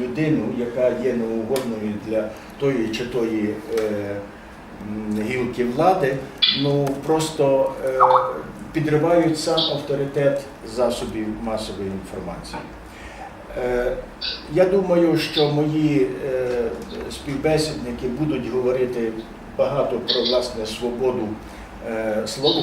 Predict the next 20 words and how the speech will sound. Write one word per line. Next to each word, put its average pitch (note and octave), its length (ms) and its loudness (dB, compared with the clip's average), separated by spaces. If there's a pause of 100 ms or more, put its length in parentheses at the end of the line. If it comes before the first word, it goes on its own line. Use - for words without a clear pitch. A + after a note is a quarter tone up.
(120)
про B2 140 2
рівень D3 340 2
свободи C3 480 -4
слова, D#3 400 0 (120)
але B2 180 2 (840)
вона, E3 500 4
як B2 120 2 (100)
на C#3 160 4
мене, E3 300 4 (440)
як, C#3 140 2 (100)
як C#3+ 120 2 (120)
шагренева D3 680 4
шкіра, E3 480 2 (640)
щораз C3+ 340 2 (140)
більше C#3 420 0 (100)
скорочується, E3+ 920 4
і D3 220 0
люди D#3 200 0
втрачають C#3+ 760 0
відчуття C#3 760 0